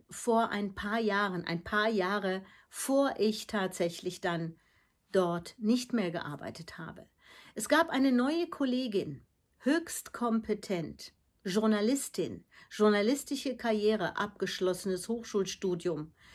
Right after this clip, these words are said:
Kompetent, hatte schon ein gewisses Alter,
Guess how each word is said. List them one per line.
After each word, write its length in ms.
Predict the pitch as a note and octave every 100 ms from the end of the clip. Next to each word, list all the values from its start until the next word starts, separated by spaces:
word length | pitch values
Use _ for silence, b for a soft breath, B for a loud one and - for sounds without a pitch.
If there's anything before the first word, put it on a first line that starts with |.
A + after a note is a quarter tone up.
| B B B B B
Kompetent, 880 | - F3+ E3+ G3 - E4+ G4 G#4 - - _
hatte 300 | - G3 G3
schon 280 | - F#3+ F#3+
ein 200 | F3+ F3+
gewisses 500 | E3+ F3 F3 F3+ -
Alter, 680 | A3 B3 C4 B3+ A#3+ B3